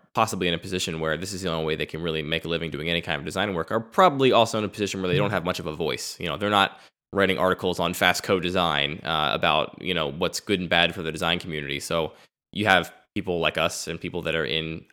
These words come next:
our Western design world that are deciding what's right and wrong, and these other people are just going, "Well, I don't care what they said. I'm making a living here doing this, so fuck it." Um, so, uh, so I did the,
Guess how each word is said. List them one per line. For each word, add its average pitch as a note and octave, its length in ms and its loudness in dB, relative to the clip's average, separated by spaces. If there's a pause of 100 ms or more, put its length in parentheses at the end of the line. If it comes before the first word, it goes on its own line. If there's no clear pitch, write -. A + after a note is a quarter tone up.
(100)
our E2+ 340 4
Western F2 640 -2
design E2+ 460 -2
world D2+ 360 -6
that E2 120 0
are E2 80 -2
deciding E2 460 -2
what's D#2 180 -6
right E2 140 0
and D2+ 120 -6
wrong, F#2+ 360 2
and D#2+ 180 -6 (520)
these F#2+ 80 -4
other F#2 120 2
people F2 200 0
are D#2 100 -2
just E2 140 -4
going, E2+ 180 -2
"Well, D#2+ 80 0
I F#2+ 80 2
don't D2 280 -6
care F#2 180 -4
what D#2 120 -6
they F#2 120 4
said. C#2 200 -4
I'm D2+ 120 -6
making D#2+ 260 -8
a D2+ 60 -6
living E2 300 -4
here C#2 200 -6
doing C2+ 220 -6
this, D#2 120 -8
so E2 240 -8
fuck G2+ 220 -2
it." - 100 -10 (500)
Um, C#2+ 340 -4 (360)
so, G#3 360 8 (640)
uh, C3 140 6
so F3 120 4
I - 40 6
did F#3 100 6
the, C3+ 120 -4